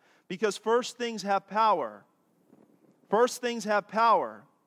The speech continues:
Let's talk about this a little bit more, okay? So when we talk about focusing on what I do first, number one, we have to put God first.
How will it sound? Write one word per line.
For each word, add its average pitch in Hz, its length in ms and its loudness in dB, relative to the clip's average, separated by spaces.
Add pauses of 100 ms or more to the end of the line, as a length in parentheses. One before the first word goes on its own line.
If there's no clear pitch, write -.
(1040)
Let's - 140 -2
talk 208 200 4
about 175 240 0
this 165 140 -10
a 185 60 -8
little 170 160 -6
bit 156 120 -12
more, 151 220 -8
okay? 165 320 -6 (800)
So 202 300 0 (180)
when 202 160 -4
we 220 80 -4
talk 285 300 4
about 202 520 4
focusing 233 480 0
on 202 120 -6
what 220 160 2
I 202 100 4
do 196 180 -6
first, 190 540 -2 (300)
number 226 340 0
one, 208 500 0 (800)
we 208 200 -4
have 247 220 8
to 196 80 -2
put 240 440 0
God 202 340 6
first. - 680 -4